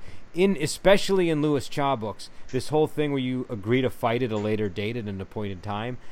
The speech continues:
that is, like, a really big point of, of, uh, of, you know, for lack of a better word, just, like, the honor code among the, you know, the, uh, the, the martial heroes. And so you see characters do this all the time, and usually even the worst people in the world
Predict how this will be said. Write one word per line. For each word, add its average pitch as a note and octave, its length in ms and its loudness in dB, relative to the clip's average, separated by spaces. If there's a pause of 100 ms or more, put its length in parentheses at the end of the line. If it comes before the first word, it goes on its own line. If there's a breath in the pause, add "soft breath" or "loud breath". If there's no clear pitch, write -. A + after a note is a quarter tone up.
(140 soft breath)
that D3 240 6
is, C#3+ 200 4
like, C3 180 0
a A#2 80 2
really A#2+ 440 4
big G2+ 320 -4
point G#2+ 380 -2 (100)
of, F#2+ 360 -6 (300)
of, F#2 240 -8
uh, E2+ 300 -6 (180)
of, F2 300 -8 (1080 soft breath)
you C#3+ 80 -4
know, A2+ 120 0
for A#2 120 6
lack A#2+ 280 6
of - 80 -8
a G#2+ 60 -6
better G2 220 -2
word, G2 220 -4
just, - 100 -4
like, G2+ 140 -4
the A#2 120 -8
honor A#2+ 300 0
code F#2 300 -4
among F#2 320 -6
the, F2 440 -8
you G2+ 60 -10
know, F2+ 140 -8
the, F2 140 -10 (380 soft breath)
uh, F2+ 380 -6 (260)
the, G#2+ 240 -10
the G#2+ 80 -6
martial G2+ 360 -6
heroes. G2+ 560 -8
And G#2+ 120 -8
so G#2+ 240 -4 (200 soft breath)
you A#2 80 -4
see D3+ 180 -6
characters A#2 360 -2
do C#3 120 -4
this A2 140 -8
all B2 160 -8
the A2 80 -8
time, C#3+ 260 -6
and A2+ 80 -6
usually D3 300 -4
even F3 240 -2
the C#3+ 60 0
worst C3+ 460 -2
people D3+ 280 -4
in A#2+ 40 -4
the A#2 60 -6
world C#3 400 0